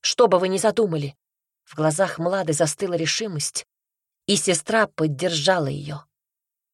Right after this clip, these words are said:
Их преданность тронула. Но не успела я сказать, что это лишь мой бой, как из-за поворота неожиданно вышли три белые волчицы.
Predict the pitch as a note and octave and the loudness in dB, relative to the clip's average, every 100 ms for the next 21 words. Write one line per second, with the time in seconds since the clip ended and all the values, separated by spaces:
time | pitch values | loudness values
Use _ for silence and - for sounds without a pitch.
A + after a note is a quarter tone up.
0 | _ - G#3 - A3+ A#3 F#3+ G3 G3 - | _ 0 0 2 4 4 4 2 0 -4
1 | - - G#3 F#3+ D3 C#3 C#3+ - _ _ | -10 -2 2 2 0 -4 -8 -14 _ _
2 | _ _ _ _ D#3+ F#3+ G#3+ A#3 A#3 - | _ _ _ _ 2 4 6 4 2 0
3 | - A3 F#3 F3 D#3+ - F3 E3 G3 D#3 | 0 0 2 0 0 0 -2 0 0 -2
4 | - F3 - G#3+ F#3+ - D#3+ F#3 D#3+ - | -2 -4 -2 -2 0 -2 -2 -2 -2 -4
5 | - F3 G3+ A#3 G3 C3+ D#3+ C#3+ C#3 - | -4 4 6 6 4 0 -2 -2 -6 -14
6 | _ _ _ _ - D3+ F3+ E3+ D#3+ F3 | _ _ _ _ -4 -2 -2 -2 2 4
7 | F3+ G3+ - E3 E3+ E3+ C#3+ G#3+ D#3+ D#3+ | 4 2 0 0 2 2 2 0 2 2
8 | D#3+ C#3+ G#3 G3+ - E3+ D3+ F#3+ G#3 C#3+ | 2 2 0 0 -2 -4 -2 -4 -4 -6
9 | B2 G3+ F#3+ E3+ D#3 E3+ E3 - - F3+ | -2 0 2 0 0 0 0 -2 -2 -4
10 | C#3+ - - | -8 -8 -8